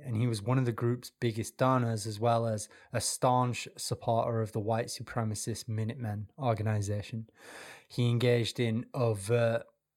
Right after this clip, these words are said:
radical right-wing propagandizing through funding a couple of right-wing radio shows, Facts Forum and Lifeline.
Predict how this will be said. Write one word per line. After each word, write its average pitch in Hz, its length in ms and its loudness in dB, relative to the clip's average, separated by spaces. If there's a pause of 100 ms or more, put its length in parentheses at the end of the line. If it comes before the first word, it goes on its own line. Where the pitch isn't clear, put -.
radical 113 760 2
right-wing 107 640 0
propagandizing 107 1040 0
through 110 380 -2
funding 110 460 -2
a 104 40 -2
couple 117 360 -4
of 104 160 -2
right-wing 110 640 0
radio 110 360 2
shows, 113 560 -2
Facts - 320 0
Forum 113 400 2
and 104 140 -4
Lifeline. 117 540 0